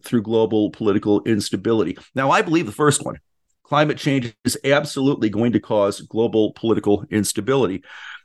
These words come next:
not because the climate is going to force people to move, causing massive migrations of people, but because political organizations will do, as they have been doing, everything possible to cause mass migrations,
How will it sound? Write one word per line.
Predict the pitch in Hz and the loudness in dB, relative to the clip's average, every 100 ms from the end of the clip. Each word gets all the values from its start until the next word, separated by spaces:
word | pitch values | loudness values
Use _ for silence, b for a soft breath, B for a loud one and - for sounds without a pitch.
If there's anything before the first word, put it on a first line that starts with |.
| _ | _
not | 127 131 151 | 2 2 2
because | 147 139 131 | 0 0 0
the | 135 | -2
climate | 135 135 127 120 | 0 2 2 -2
is | 117 | -2
going | 120 123 | 0 0
to | 110 | 0
force | - 123 120 | 2 2 2
people | - 117 110 | -2 -2 0
to | 104 | -2
move, | 110 139 104 104 - | 0 2 2 0 0
causing | 117 110 117 104 | 0 0 0 -2
massive | 113 123 - 117 | 0 0 0 0
migrations | 110 107 101 110 104 - 101 | 2 0 2 2 2 -2 -4
of | - 98 | 0 -2
people, | - 160 151 85 87 B B B B B | 0 0 0 -2 -2 B B B B B
but | 147 | 0
because | 147 139 - 123 120 117 - - - | 2 -2 0 2 2 0 -4 -10 -8
political | - 127 139 151 127 127 | -2 2 4 2 0 2
organizations | 123 123 110 110 107 123 147 147 110 98 - - _ - | 2 0 0 -2 2 2 2 2 -2 -2 -4 -8 _ -14
will | 117 120 156 165 | -4 0 2 2
do, | - 98 101 | -2 -2 2
as | 123 120 | 2 2
they | 123 | 0
have | 131 180 220 | 0 0 0
been | 202 | -2
doing, | 107 98 101 101 _ - B B 127 | 0 0 0 -4 _ -20 B B 0
everything | 143 151 143 120 | 2 2 0 -4
possible | - 151 156 147 120 98 | -2 0 2 0 -2 0
to | 107 | 0
cause | - - 220 208 147 | -2 -2 2 0 0
mass | 107 101 - | -4 -4 -2
migrations, | 98 95 98 98 - 98 95 | 0 2 4 4 2 0 -2